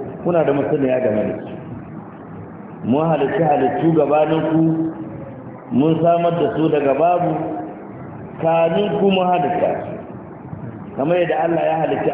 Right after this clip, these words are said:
Annabi Adam, ya halitta na, na Hawwa.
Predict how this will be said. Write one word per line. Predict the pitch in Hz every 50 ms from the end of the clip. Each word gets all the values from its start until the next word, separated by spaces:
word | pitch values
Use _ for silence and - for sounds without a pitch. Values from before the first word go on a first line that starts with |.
| -
Annabi | 147 147 156 156 143 147
Adam, | 147 160 165 165 165 160 156 151 143 147 - - - - - - - - - - - - - - - - - - -
ya | 113 131 156 165
halitta | 170 156 143 139 131 - 143 160
na, | 151 147 139 135
na | 139 139
Hawwa. | 139 131 120 117 117 120 117 117 117 117 117